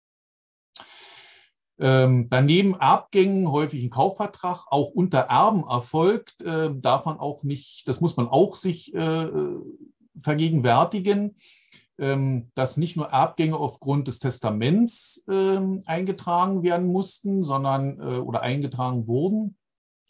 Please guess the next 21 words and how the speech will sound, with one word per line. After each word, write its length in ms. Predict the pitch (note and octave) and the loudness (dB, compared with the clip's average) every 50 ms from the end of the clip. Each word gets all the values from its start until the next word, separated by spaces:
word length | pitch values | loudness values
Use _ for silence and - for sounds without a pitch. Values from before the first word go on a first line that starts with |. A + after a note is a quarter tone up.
| _ _ _ _ _ _ _ _ _ _ _ _ _ _ | _ _ _ _ _ _ _ _ _ _ _ _ _ _
sondern 280 | C3+ C#3 C#3+ C3 B2+ | 2 2 2 2 2
Kaufvertrag 580 | - - D3+ F#3 F#3 - D#3+ - - E3+ D#3+ - | 2 4 2 2 2 0 -6 -2 -2 -4 -2 -2
heißt 240 | D#3 D#3+ D#3 - - | -4 -6 -4 -6 -8
nicht 100 | C#3 - | -6 -2
immer, 160 | E3 D#3 D3+ | -2 -2 0
dass 140 | D#3 D3 C#3+ | -2 -2 -2
es 60 | D3+ | -2
ein 80 | C#3+ - | -4 -4
Fremder 440 | - C#3 C#3+ E3 F3 D#3 A2+ F#2+ | -2 0 2 2 2 2 0 -2
ist. 400 | - F#2 F#2 - - - - - - | -4 -8 -12 -12 -14 -14 -16 -12 -10
Äh, 260 | - B2+ B2 A#2+ A#2 - _ _ | -8 -6 -6 -6 -8 -10 _ _
es 200 | A#2+ A#2+ - - - - - - | -20 -20 -20 -18 -20 -20 -20 -8
gab 300 | - C3+ C#3+ D#3+ - - | -2 0 0 0 -2 -6
oftmals, 720 | - D#3 D#3+ - - - F3+ E3+ E3 E3+ E3+ E3+ - - - | -10 -10 -10 -10 -6 -2 0 2 2 2 0 -2 -8 -6 -4
wenn 200 | C3+ C3+ C3 B2+ | -2 -2 0 0
jetzt 220 | C3 B2 - - | -2 -4 -6 -8
zum 100 | - C3 | -6 -4
Beispiel 360 | B2 A#2+ B2+ B2+ - - A#2+ | -2 -2 -2 -2 -2 -2 0
mehrere 800 | A#2+ A#2+ A#2+ C3+ D#3 F#3 F#3+ F3+ E3+ E3 E3 F3 F3 F3 E3+ - _ _ _ _ _ _ _ _ _ _ - | 2 2 2 2 2 2 0 -2 -6 -6 -4 -2 -2 -2 -4 -8 _ _ _ _ _ _ _ _ _ _ -2
Erben 380 | D3 D#3 F3 G3 F#3+ G3+ F#3+ | 0 2 2 2 2 2 0
sind 500 | F3 F#3 G3+ G#3 A3 A3+ G#3+ - - _ | 4 4 4 4 4 2 -2 -4 -14 _